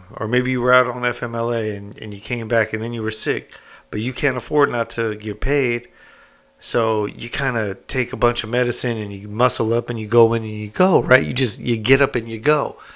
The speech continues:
Or it's, you really didn't wanna go work out. And you sit there and you're like, "Man, man, man, man, man." And you might bitch and complain to yourself for ten minutes, but then you get up and you go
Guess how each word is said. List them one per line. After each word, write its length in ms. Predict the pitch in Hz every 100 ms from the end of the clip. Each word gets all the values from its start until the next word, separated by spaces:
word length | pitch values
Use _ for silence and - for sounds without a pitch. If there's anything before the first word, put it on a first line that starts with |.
| - - -
Or 540 | 151 208 175 123 123 123 _ - - -
it's, 380 | 160 143 139 - - _
you 160 | 127 113
really 260 | 147 156
didn't 220 | 135 135 127
wanna 240 | 127 117
go 140 | 117
work 320 | 113 110 104 113
out. 360 | 92 85 - _ _ _ _ _ _ _ _ _ _
And 180 | 127 113
you 80 | 101
sit 380 | - 165 - -
there 420 | 117 101 101 - _ _ _ _ _ -
and 100 | 110
you're 120 | 113
like, 220 | 101 95
"Man, 460 | 120 131 127 120 120
man, 320 | 123 120 120
man, 280 | 120 117 117
man, 240 | 117 117
man." 240 | 120 117 113
And 200 | 107 120
you 80 |
might 480 | 139 139 127 113 107
bitch 200 | 127 -
and 60 | -
complain 400 | 127 139 143 131
to 60 |
yourself 320 | 110 - 113 -
for 80 |
ten 220 | - 120 110
minutes, 220 | 110 -
but 120 | -
then 160 | - 165
you 140 | 139
get 320 | 110 135 127
up 160 | 127 -
and 100 | 120
you 100 | 110
go 240 | 131 120